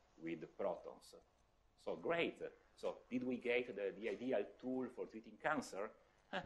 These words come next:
Yes and no, because things are, uh, a bit com-, more complicated,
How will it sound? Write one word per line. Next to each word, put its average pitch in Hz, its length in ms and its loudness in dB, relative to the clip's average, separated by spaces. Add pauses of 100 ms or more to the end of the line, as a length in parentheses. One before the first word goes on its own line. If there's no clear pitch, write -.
(400)
Yes 160 240 6
and 156 160 6
no, 151 240 10
because 127 260 0
things 135 320 -8
are, 101 120 2
uh, 98 720 2
a 95 40 -14
bit 101 120 -16 (160)
com-, 110 200 -4
more 104 120 2
complicated, 85 680 2